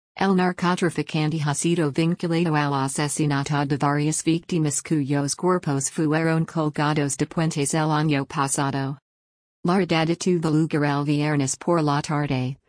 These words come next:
cuando las autoridades mexicanas fueron tras Luis Felipe El Vocho Barragán,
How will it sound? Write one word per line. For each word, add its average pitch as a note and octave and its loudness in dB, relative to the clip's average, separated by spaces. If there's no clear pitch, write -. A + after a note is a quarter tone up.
cuando F#3+ 2
las D3 0
autoridades D3+ 0
mexicanas D#3+ 0
fueron D#3+ 0
tras E3 -2
Luis C#3+ 0
Felipe D#3+ 0
El C#3+ 0
Vocho D#3 0
Barragán, C#3+ -2